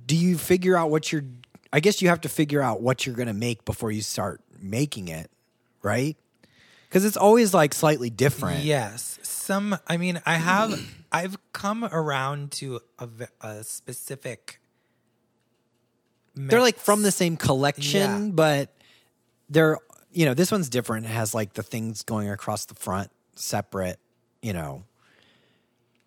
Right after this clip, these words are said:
Speaker 1: That's not, usually it's just, like, a regular skirt or something, you know.
Speaker 2: There's a few, I have a few different silhouettes that I'm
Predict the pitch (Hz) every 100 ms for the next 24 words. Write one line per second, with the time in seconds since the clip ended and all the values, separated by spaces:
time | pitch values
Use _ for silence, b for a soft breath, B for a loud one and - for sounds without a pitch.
0 | - _ _ _ _ 123 131 - 123 107
1 | 147 151 139 120 - - - 117 107 92
2 | 104 98 101 95 90 90 - - 104 90
3 | - 92 90 87 87 - 82 78 78 90
4 | 80 76 180 214 220 208 202 170 190 202
5 | 180 160 160 151 143 147 120 - 135 123
6 | 123 - 147 139 127